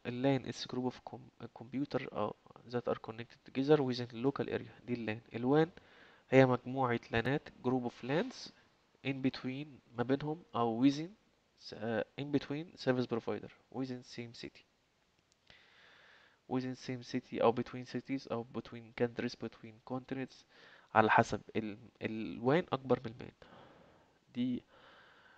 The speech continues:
ال-، الجزء الماتيريال، هي اللان هو نفس المكتوب. آه، المان متروبوليتان اريا نتورك.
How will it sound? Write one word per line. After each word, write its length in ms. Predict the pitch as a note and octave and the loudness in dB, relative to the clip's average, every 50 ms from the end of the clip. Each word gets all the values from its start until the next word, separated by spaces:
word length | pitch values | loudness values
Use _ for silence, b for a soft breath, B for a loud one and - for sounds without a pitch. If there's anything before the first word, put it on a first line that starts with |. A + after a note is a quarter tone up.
| B B - - | B B -20 -14
ال-، 180 | A2+ A2 A2 A2 A#2 - - _ - - - G2 G2 F#2+ G2+ A2 A#2+ - | -14 -12 -12 -14 -16 -20 -20 _ -20 -20 -20 -20 -18 -20 -20 -20 -20 -20
الجزء 360 | - - - B2+ B2 - - - | -16 -4 0 0 0 0 -4 -12
الماتيريال، 720 | G2+ G2+ G#2+ - - C#3 D3 D3 D#3+ D#3+ D#3 D3 - - | -8 -8 -8 -4 -2 0 2 2 2 2 0 -2 -4 -6
هي 240 | C3 C3 B2+ B2 - | -6 -4 -2 -2 -2
اللان 380 | - A#2 A#2 A#2 A#2 A#2+ B2 A#2+ | -2 -4 -6 -4 -4 -6 -4 -4
هو 220 | B2 B2 B2 B2 | -4 -2 -2 -2
نفس 240 | A#2+ B2 - - - | -4 -4 -6 -6 -8
المكتوب. 420 | G#2+ G2 G#2+ - - C3+ D3+ D#3 - - - B B B B B B B B B B B B B B B _ - | -6 -8 -8 -10 -4 -4 -4 -4 -4 -8 -20 B B B B B B B B B B B B B B B _ -10
آه، 260 | B2+ B2 A2 - - - | -8 -6 -6 -6 -6 -8
المان 320 | A#2 A#2+ A#2 A#2+ B2+ B2+ B2+ B2 | -8 -10 -8 -4 -4 -4 -4 -4
متروبوليتان 640 | B2+ B2 - - A#2 - - C3 C3 B2+ - C3+ - - - | -6 -8 -4 -6 -6 -4 -4 -6 -6 -4 -6 -10 -12 -6 -6
اريا 140 | B2+ B2+ B2 B2+ | -4 -4 -4 -6
نتورك. 360 | B2+ - C#3 C#3 C#3+ - - | -6 -4 -4 -6 -6 -6 -14